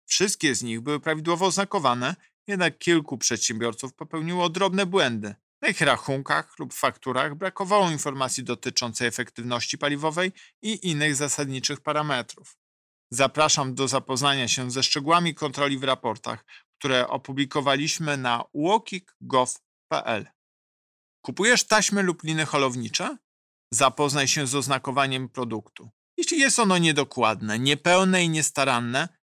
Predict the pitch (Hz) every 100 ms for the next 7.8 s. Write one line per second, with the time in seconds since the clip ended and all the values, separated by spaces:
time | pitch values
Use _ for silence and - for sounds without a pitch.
0 | - 120 143 156 151 135 - 131 107 -
1 | - _ _ _ - - - 254 - 262
2 | 202 - 151 127 113 - 120 123 143 127
3 | 147 143 139 160 202 170 120 110 - -
4 | 120 120 135 123 - 170 - 185 143 151
5 | - 131 127 135 151 156 143 147 147 139
6 | 147 139 143 - 165 165 165 165 110 -
7 | _ _ - - 160 110 -